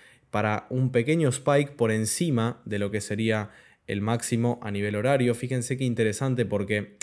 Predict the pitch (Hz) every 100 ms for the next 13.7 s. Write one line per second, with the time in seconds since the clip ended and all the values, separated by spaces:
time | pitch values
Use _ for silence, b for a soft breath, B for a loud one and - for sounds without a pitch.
0 | - 104 127 131 113 120 120 113 117 120
1 | 117 107 101 101 101 110 120 117 110 107
2 | 98 90 - 131 110 95 95 98 104 117
3 | 113 101 101 101 98 101 113 110 113 104
4 | 104 98 95 95 95 110 113 113 - B
5 | B B 104 110 113 110 104 113 117 120
6 | 107 104 98 95 98 110 131 135 - 101
7 | 95 101 98 95 107 104 98 98 117 123
8 | 123 110 101 95 101 101 107 131 127 143
9 | 151 - B B - 135 131 139 139 113
10 | 107 104 135 135 113 104 123 123 131 123
11 | 107 98 92 - - 113 113 110 110 98
12 | - B B - 101 110 107 104 107 107
13 | 135 135 127 135 117 95